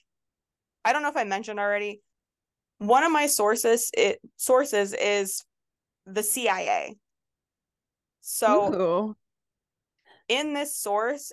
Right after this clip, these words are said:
Speaker 1: it has the, basically the transcribed version of the therapy session tapes.
Speaker 2: Oh, that's awesome.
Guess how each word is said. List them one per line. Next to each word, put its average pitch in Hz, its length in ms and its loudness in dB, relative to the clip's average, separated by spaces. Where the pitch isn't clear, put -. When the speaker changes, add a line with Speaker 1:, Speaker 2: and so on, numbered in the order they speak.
Speaker 1:
it 233 160 0
has 226 420 0
the, 190 420 -2
basically 233 360 -6
the 190 120 -6
transcribed 202 840 0
version 190 520 -6
of 185 380 -2
the 185 160 -6
therapy 190 460 -4
session 233 400 -6
tapes. 233 560 -8
Speaker 2:
Oh, 233 140 -2
that's 208 200 -4
awesome. 214 480 -10